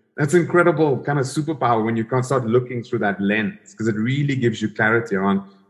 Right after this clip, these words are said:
are we doing the right thing? Are we going the right? And it, a lot of organizations don't do this. They embark on projects and they, they think, "Okay, we're gonna redesign our website."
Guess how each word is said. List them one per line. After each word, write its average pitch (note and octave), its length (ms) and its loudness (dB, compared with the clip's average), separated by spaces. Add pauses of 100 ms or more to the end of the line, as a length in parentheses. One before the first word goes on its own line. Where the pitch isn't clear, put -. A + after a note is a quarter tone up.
(140)
are A#2+ 100 0
we B2 100 2
doing C3 280 4
the B2+ 120 2
right G2 300 0
thing? G2 180 0
Are G2 60 0
we F#2+ 100 -2
going A#2 340 0
the G#2+ 60 0
right? G2+ 100 -2
And B2 80 -4
it, C#3 140 -2
a C#3 40 -4
lot D3+ 220 -2
of F3+ 80 2
organizations B2+ 600 0
don't A2+ 200 -8
do G#2 140 -20
this. - 300 -18
They A#2 100 2
embark B2 460 2
on B2+ 160 -2
projects G#2+ 440 0
and G#2+ 120 -2
they, G#2 200 -2 (520)
they B2 80 2
think, C3+ 340 2
"Okay, C#3 200 2
we're B2+ 120 2
gonna B2+ 220 4
redesign B2 480 0
our G#2 120 0
website." G#2+ 460 -6